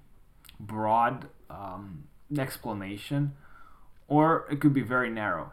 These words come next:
depending on how you see it. But the way I perceive it is acquiring new knowledge by the virtue of setting up new experiments and so on and so forth. I don't know. I guess I was just burned.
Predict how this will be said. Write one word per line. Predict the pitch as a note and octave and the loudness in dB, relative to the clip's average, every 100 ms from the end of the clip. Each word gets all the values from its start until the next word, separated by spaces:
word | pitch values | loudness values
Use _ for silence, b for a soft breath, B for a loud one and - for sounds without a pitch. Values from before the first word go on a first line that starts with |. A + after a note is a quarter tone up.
| - | -14
depending | G#2 A#2+ A2 | -6 -4 -4
on | G2+ | -6
how | G2+ | -8
you | F#2 | -8
see | E2 - | -10 -10
it. | F2 D2+ | -10 -8
But | G2+ E2 - | -10 -10 -6
the | B2 | 0
way | D#3+ G3 | 2 8
I | C3+ D3 | 8 8
perceive | C#3+ A2 - A2+ F#2+ | 2 -6 -6 -8 -8
it | C#2 - b b b b | -10 -14 b b b b
is | A#2 A#2+ A2+ G#2 - - B B B B B B - | -6 -4 -4 -8 -12 -16 B B B B B B -8
acquiring | C#3 - D3+ F3 F#3 D#3+ C#3 | -6 2 6 6 8 6 6
new | C3 C#3 | 6 4
knowledge | A#2 A#2 A#2 G#2 F#2 - - - - _ - - | 4 2 2 0 -4 -10 -14 -16 -20 _ -20 -16
by | B2+ G#2+ C3+ A#2+ A#2+ | -14 -2 2 4 2
the | A2+ | -2
virtue | G#2 B2+ B2 - B2 | -2 -2 -2 -4 -4
of | A2+ G2+ - | -4 -8 -14
setting | - - B2+ B2+ | -8 -4 -2 -2
up | A2+ - | -4 -4
new | A#2+ A2 | -6 -6
experiments | G#2+ - - C3 C3+ C#3 C#3 | -6 -8 0 4 6 4 4
and | C#3 C3 | 0 0
so | C#3 | 2
on | C#3 C#3 | 4 4
and | C3+ | 2
so | C#3 C3 | 0 -2
forth. | - D3+ D3+ C#3+ - b b b b b b b b b - | 0 4 4 4 -4 b b b b b b b b b 0
I | D#3 | 6
don't | D#3 | 6
know. | C3 A#2 | 8 6
I | B2+ | 6
guess | F3 D#3+ | 4 4
I | E3 | 4
was | C#3+ | 4
just | B2+ G#2+ | 2 -6
burned. | A#2 A2+ A2 G2 | -2 0 0 -6